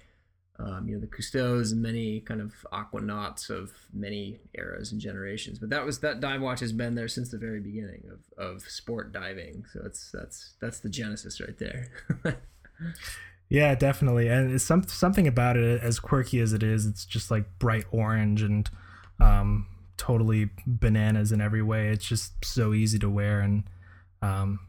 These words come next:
Speaker 2: just so fun. It's, it's not even, like, my most expensive watch, but it's definitely the one I've grown super attached to.
Speaker 1: That's awesome. That's awesome to hear. Yeah, I, I, I've, I, I think that's,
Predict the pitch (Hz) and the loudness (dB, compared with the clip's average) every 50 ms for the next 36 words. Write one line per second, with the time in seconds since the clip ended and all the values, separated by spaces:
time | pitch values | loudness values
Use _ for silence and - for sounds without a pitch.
0 | - - - - - - - 113 101 - - 120 110 107 107 104 101 104 107 - | -14 -8 -6 -6 -4 0 0 0 -2 0 0 2 2 4 4 2 2 2 0 -2
1 | - - - - 120 113 - - 143 131 127 123 123 117 117 113 110 107 101 - | -4 -6 -6 -4 -4 -2 0 2 4 4 4 4 4 4 4 4 2 0 0 0
2 | 113 113 113 113 113 107 - - - - - 117 107 104 - 110 104 107 104 101 | 0 2 2 2 2 0 -2 -6 -8 -6 -4 -4 -2 -2 -2 -2 0 0 0 0
3 | 104 101 - - - 110 110 - - 127 117 - - 123 110 104 104 107 107 104 | -2 -2 -4 -4 -2 -2 -2 -2 0 -2 -2 0 0 0 2 2 2 2 2 2
4 | 107 101 - - 101 104 104 101 98 101 101 - - - - - - - - - | 2 0 0 0 0 2 2 2 2 0 -2 -4 -10 -16 -16 -18 -18 -18 -20 -20
5 | _ _ _ - - - 131 113 - - 107 98 - - 98 - - - - - | _ _ _ -10 -2 2 2 2 4 2 0 0 0 -4 -6 -6 -8 -10 -10 -10
6 | 104 110 90 - - - - 113 120 - - - 104 101 101 - - 80 - - | -10 -12 -12 -14 -14 -10 -6 -4 -4 -4 -4 -6 -6 -6 -6 -6 -8 -8 -8 -8
7 | - - 104 110 - - 104 104 107 - 123 117 110 120 - 110 107 104 - - | -6 -6 -6 -4 -4 -4 -4 -4 -4 -4 -4 -4 -4 -4 -4 -4 -6 -6 -10 -14
8 | - - - - - 127 151 175 175 156 127 127 143 156 143 156 170 160 - - | -18 -18 -18 -4 2 4 6 6 6 4 2 2 2 2 4 4 2 2 2 2
9 | 139 156 160 151 - - - - 143 143 - - - - - - - 190 196 202 | 2 2 2 2 0 -4 -2 0 0 0 0 -2 -8 -8 -4 -2 -2 0 0 0
10 | 190 190 - - - - - | -2 -2 -4 -6 -10 -10 -12